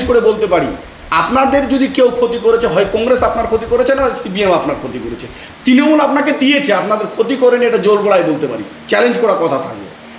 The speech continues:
তৃণমূল যবে থেকে এসেছে দিদি তাদেরকে সবাইকে দিচ্ছে, কারণ লক্ষ্মীর ভাণ্ডার একজনকে দিচ্ছে, একজনকে বন্ধ করে দেয়নি, সবাইকে দিচ্ছে। তো আজকে যদি কারো ক্ষতির, কারো পুকুরের মাছটা যদি খেয়ে নিয়ে যেত কংগ্রেস খেয়েছে না সিপিএম?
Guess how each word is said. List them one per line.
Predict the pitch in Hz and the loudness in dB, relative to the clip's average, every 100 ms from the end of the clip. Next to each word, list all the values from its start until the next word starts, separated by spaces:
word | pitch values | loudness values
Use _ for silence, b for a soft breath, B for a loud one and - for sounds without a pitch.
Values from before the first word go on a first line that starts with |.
| - | -4
তৃণমূল | 196 226 269 240 | 0 2 2 2
যবে | 214 226 | 2 2
থেকে | 220 247 | 2 0
এসেছে | 226 - | 0 -2
দিদি | 190 214 233 | -4 -4 -4
তাদেরকে | 240 233 233 - B | -2 -2 -2 -4 B
সবাইকে | - 196 247 247 | -4 0 2 2
দিচ্ছে, | 196 165 175 | 0 -2 -4
কারণ | 196 202 | -2 0
লক্ষ্মীর | 226 233 240 | 0 0 -2
ভাণ্ডার | 240 226 202 | 0 0 0
একজনকে | 220 226 | -2 -4
দিচ্ছে, | 233 - - | -4 -4 -4
একজনকে | 196 214 208 | -4 -4 -4
বন্ধ | 190 190 202 | 0 0 0
করে | 202 175 | -2 0
দেয়নি, | 202 226 | 0 0
সবাইকে | - 208 285 269 | -2 0 0 0
দিচ্ছে। | 156 - 101 - - - - - - - - - | -4 -8 -14 -16 -20 -20 -18 -18 -18 -20 -12 -4
তো | 117 117 | -2 -2
আজকে | 143 170 - 247 | -2 -2 -4 -6
যদি | 240 240 | -6 -8
কারো | - 180 208 233 233 | -4 -2 0 0 0
ক্ষতির, | 208 240 - | -2 -2 -4
কারো | 202 208 | 0 0
পুকুরের | - 208 226 233 | -2 -6 0 2
মাছটা | 190 190 - - | 2 -2 -2 -2
যদি | - 226 | -4 -6
খেয়ে | - 220 | -6 -6
নিয়ে | 220 | -6
যেত | 220 233 | -4 -2
কংগ্রেস | 240 240 - | 0 -2 -2
খেয়েছে | 226 233 | -2 -2
না | 240 | -4
সিপিএম? | 254 226 233 | -6 -4 -4